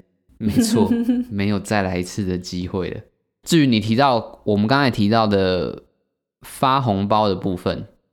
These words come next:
Speaker 1: 我其实跟你状况也是一样，我们家还没有，以我来算，我还没有，还没有下一辈。我这一辈的人都还没有，有结婚，但没有生小孩。
Speaker 2: 嗯。
Speaker 1: 所以就还不需要发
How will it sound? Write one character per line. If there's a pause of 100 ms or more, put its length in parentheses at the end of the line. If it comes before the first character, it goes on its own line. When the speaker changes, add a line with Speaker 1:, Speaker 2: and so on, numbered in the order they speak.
(220)
Speaker 1:
我
其
实
跟
你
状
况
也
是
一
样， (180)
我
们
家
还
没
有， (460)
以
我
来
算，
我
还
没
有，
还
没
有
下
一
辈。 (320)
我
这
一
辈
的
人
都
还
没
有， (440)
有
结
婚， (320)
但
没
有
生
小
孩。 (320)
Speaker 2:
嗯。 (100)
Speaker 1:
所
以
就
还
不
需
要
发